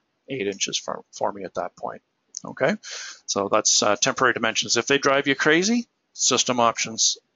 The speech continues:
um, just go into your setup options there, and you can, you can turn them off. All right. Um, there,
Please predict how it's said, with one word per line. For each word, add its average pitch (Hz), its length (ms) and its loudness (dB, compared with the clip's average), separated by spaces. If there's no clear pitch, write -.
um, 101 480 -2
just - 180 -2
go 117 80 -2
into 107 120 -2
your 107 80 2
setup 104 340 2
options 98 400 2
there, 101 140 -2
and 104 100 -6
you - 80 -14
can, 95 220 -14
you 190 80 -12
can - 160 -18
turn - 180 -8
them 92 140 -16
off. - 240 -12
All - 80 -4
right. - 180 -2
Um, 113 420 -4
there, 151 180 2